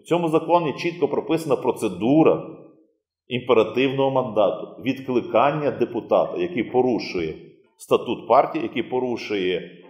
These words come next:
е, с-, е, положення про фракцію, який,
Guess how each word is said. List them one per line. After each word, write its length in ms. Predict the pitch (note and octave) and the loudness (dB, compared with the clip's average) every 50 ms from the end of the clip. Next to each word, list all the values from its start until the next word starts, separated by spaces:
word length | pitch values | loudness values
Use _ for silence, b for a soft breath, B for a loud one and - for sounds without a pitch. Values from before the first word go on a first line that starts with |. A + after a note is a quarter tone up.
| - - | -8 -4
е, 240 | F2 F#2 F#2+ F#2 F#2 | -2 0 0 0 -2
с-, 240 | F#2 - - - G2+ | -4 -6 -8 -4 -2
е, 480 | G2 F#2+ G2 F#2+ F#2+ F#2+ F#2+ F#2 F#2+ F#2+ F#2+ - - - - - | -2 0 0 0 0 0 0 0 -2 -4 -6 -12 -18 -14 -6 -2
положення 480 | B2+ C3 C#3+ C#3 A#2 G2+ G#2+ G#2 G2 | 0 4 4 4 4 4 2 -2 -2
про 480 | - A2+ G#2+ G#2 G2 F#2+ F#2 E2 - - | -2 0 0 2 2 2 2 0 -2 -2
фракцію, 520 | - A#2+ C3+ D3 D3+ - - - D#3+ D3+ D#3 - - - - - _ _ _ - | 2 4 4 4 4 2 -2 -2 -2 -2 -2 -6 -12 -18 -20 -20 _ _ _ -4
який, 340 | F#2+ F#2+ A2+ D#3 C#3+ C3 | -4 0 2 2 2 2